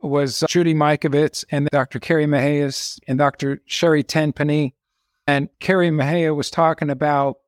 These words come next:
Luciferian dye and quantum tattoos. I did a little research on my own, and I had s-, read an article from a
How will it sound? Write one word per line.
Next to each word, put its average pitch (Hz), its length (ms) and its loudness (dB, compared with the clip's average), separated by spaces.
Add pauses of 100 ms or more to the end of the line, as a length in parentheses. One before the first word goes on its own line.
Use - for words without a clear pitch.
(360)
Luciferian 165 760 0
dye 156 400 2
and 143 260 0
quantum 151 480 -4
tattoos. 156 640 0
I 165 120 2
did 196 160 0
a 185 60 2
little 170 180 2
research 160 440 -2
on 151 120 0
my 143 180 -2
own, 165 420 0 (1200)
and 160 480 2 (160)
I 151 140 2
had 156 160 -2
s-, - 160 -16 (640)
read 170 180 2
an 180 80 2
article 170 640 2
from 151 220 -2
a 143 100 -2